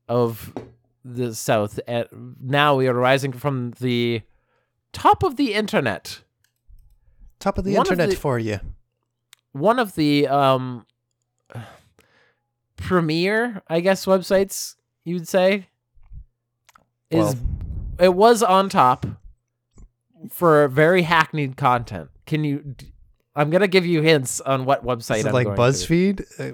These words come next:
Speaker 2: Uh,
Speaker 1: Yes,
Speaker 2: oh,
Speaker 1: immediately.
Speaker 2: all right, all right, we're good. Yeah.
Speaker 1: BuzzFeed, for people who don't, is BuzzFeed s-, BuzzFeed's still a thing, but it, I feel like it's lessened in its power. Its heyday was probably, like, five years ago, ten years ago.
Speaker 2: I think Clickhole,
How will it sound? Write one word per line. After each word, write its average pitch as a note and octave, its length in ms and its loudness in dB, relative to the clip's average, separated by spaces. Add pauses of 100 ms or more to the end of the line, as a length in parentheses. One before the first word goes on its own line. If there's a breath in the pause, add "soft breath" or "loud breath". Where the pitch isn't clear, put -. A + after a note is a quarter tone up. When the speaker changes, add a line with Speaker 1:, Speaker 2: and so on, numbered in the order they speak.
Speaker 2:
Uh, - 60 -14
Speaker 1:
Yes, E4 400 8
Speaker 2:
oh, D4+ 60 0
Speaker 1:
immediately. G#3+ 200 6
Speaker 2:
all F3+ 80 6
right, C#3+ 300 6
all C3 300 2
right, A#2+ 40 -2
we're C3 100 -4
good. B2+ 220 0
Yeah. G#2+ 280 0 (680 soft breath)
Speaker 1:
BuzzFeed, E3 680 2
for C3 320 2
people C#3+ 260 0
who C3 120 2
don't, C3 240 2
is E3+ 180 -6
BuzzFeed G#4+ 380 4
s-, F3 300 -4
BuzzFeed's D4 420 2
still G3+ 240 4
a E3 40 2
thing, C#3+ 300 0
but C3 160 2
it, B2 140 -2
I C3+ 80 2
feel C#3+ 160 -2
like C#3+ 160 0
it's - 160 -8
lessened A#2+ 360 -4
in A2+ 120 -6
its G2+ 80 -16
power. E2+ 360 -2
Its B2+ 220 -6
heyday E3+ 640 2
was C3 220 0
probably, D3 300 4
like, A#2+ 200 0
five A2 240 2
years A2+ 220 -4
ago, C3 420 2
ten G#2+ 200 -6
years A#2 140 -4
ago. B2+ 340 -2 (220)
Speaker 2:
I D3+ 120 4
think - 340 -2
Clickhole, G#2+ 640 0